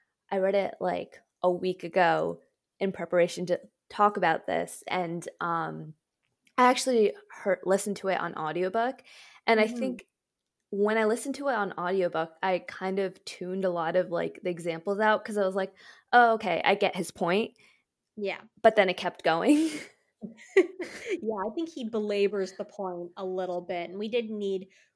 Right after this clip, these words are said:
Speaker 2: quite that many anecdotes, but, uh, honestly, if he did cut some of those out, you probably wouldn't have something that was book length. This was a pretty short book. Um, <laughs>
Speaker 1: Yeah.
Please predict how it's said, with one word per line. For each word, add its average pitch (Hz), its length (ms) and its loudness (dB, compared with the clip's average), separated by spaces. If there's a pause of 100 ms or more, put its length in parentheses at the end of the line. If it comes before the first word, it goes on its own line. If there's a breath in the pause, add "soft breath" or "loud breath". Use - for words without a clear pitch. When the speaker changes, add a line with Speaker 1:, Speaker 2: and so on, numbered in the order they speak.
Speaker 2:
quite - 460 -4
that 240 180 -4
many 214 280 -6
anecdotes, 185 560 -8
but, 208 100 -8
uh, 202 120 -6
honestly, 208 500 -6
if 190 100 -8
he 208 140 -12
did 190 240 -6
cut 208 220 -10
some 190 160 -8
of 185 60 -6
those 185 140 -4
out, 180 220 -6
you 214 80 -14
probably 202 320 -4
wouldn't 190 320 -6
have 185 180 -8
something 180 380 -10
that 175 160 -8
was 190 100 -8
book 185 320 -8
length. 180 380 -6
This 185 160 -8
was 175 120 -6
a 160 60 -10
pretty 254 260 -4
short 180 360 -8
book. 160 240 -8 (760 soft breath)
Um, 170 600 -6
<laughs> 320 340 -6 (180)
Speaker 1:
Yeah. 208 520 2